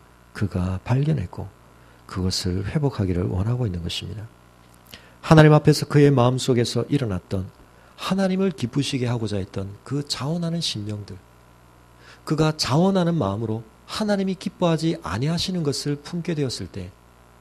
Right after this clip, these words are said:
더 이상 그의 마음속에 온갖 하나님을 향한 아름다운 시들을 빚어내었던 그 자원하는 심령이 말라버렸을 때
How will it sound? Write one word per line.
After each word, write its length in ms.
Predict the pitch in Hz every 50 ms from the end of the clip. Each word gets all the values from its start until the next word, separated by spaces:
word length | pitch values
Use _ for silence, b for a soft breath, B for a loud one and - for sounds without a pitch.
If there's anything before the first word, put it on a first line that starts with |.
| - - -
더 120 | - 131
이상 280 | 131 120 143 135 135 131
그의 240 | - 147 135 135
마음속에 580 | 131 107 92 90 101 98 - 107 98 92 92 101 B B B B B B B B B -
온갖 540 | 123 123 135 147 151 156 160 160 160 160 156
하나님을 420 | - - 170 160 151 151 151 147
향한 240 | 147 139 143 147 151 -
아름다운 560 | - - 139 156 175 175 175 190 185 185 185
시들을 420 | 175 - - 220 190 185 180 175 175
빚어내었던 680 | - 180 175 180 160 113 92 - - - 107 98 98 104 - - - - _ _ - - -
그 260 | - - 160 170 180 -
자원하는 520 | - 135 139 156 165 165 165 165 165 165
심령이 460 | 156 - - 131 131 135 127 127 131
말라버렸을 640 | 117 113 135 156 160 151 135 120 107 101 - - 85
때 200 | - - 92